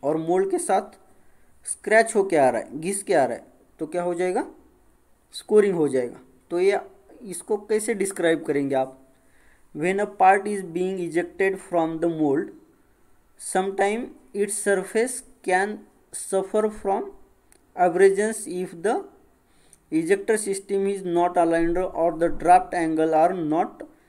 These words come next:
sufficient enough to remove the part from the mold within allowed resistance। मतलब क्या है इसका मीनिंग? दो रीजन से,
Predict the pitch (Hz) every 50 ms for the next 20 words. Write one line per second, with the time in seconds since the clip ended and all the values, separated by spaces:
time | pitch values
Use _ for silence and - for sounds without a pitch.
0 | _ _ - - - - 175 175 - 185 190 - 196 202 202 - 175 175 170 170
1 | 160 139 - - - - - _ _ _ _ - 165 160 156 170 170 175 180 185
2 | 180 175 196 196 196 - 160 151 156 160 156 160 - - 170 165 156 151 156 160
3 | 165 214 311 - - - _ _ - - _ _ _ - 160 170 175 170 151 143
4 | 131 - - - 160 156 160 160 190 202 202 190 160 156 156 156 151 151 156 143
5 | 143 131 123 - - - - 135 127 - - - - 156 156 156 - - 170 -
6 | - 170 175 170 165 165 - 165 165 165 170 175 202 - - - - 165 147 190
7 | 208 214 202 196 156 143 143 135 135 - -